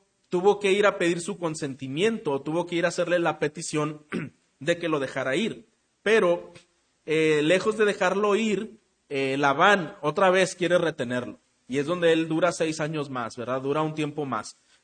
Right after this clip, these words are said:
<clears throat> le dice Labán, este, "No, no te vayas.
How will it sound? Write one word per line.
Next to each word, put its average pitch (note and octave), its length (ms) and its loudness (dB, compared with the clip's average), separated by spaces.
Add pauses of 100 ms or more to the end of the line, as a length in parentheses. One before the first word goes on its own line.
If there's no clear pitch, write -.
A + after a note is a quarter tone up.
(240)
<clears throat> A#3+ 160 -4
le C#3+ 320 0
dice C#3 720 0
Labán, C#3+ 440 2 (1000)
este, D3 360 -2
"No, F3 160 2
no G3 140 -2
te G3 100 0
vayas. G3 540 0